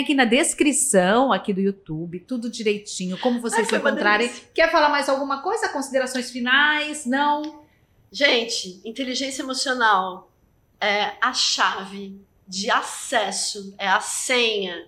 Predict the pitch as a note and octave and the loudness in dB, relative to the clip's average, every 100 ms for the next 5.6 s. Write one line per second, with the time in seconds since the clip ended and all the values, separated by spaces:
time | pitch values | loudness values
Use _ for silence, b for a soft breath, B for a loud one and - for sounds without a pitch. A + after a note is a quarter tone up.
0 | _ F#3 G#3+ G#3 - A#3+ F#3 F3+ - F#3 | _ -6 -4 -4 -4 -2 -2 -2 -8 -10
1 | - b b b - A3 A3 G3 G#3 A#3+ | -16 b b b -10 -2 -2 -2 -6 -6
2 | G#3+ A#3 A#3 A3+ b b b _ _ - | -4 -4 -4 -8 b b b _ _ -10
3 | C#4 D#4+ - F#4 - C4 D#3 - - _ | -6 -4 -4 -6 -4 -2 -2 -4 -20 _
4 | _ - B3+ C4 C4+ D4+ C#4 - B3 C#4 | _ -10 -6 -6 -2 0 0 -2 -6 -6
5 | F4 E4 C4+ F#3 E3 - | -6 -6 -4 -4 -6 -14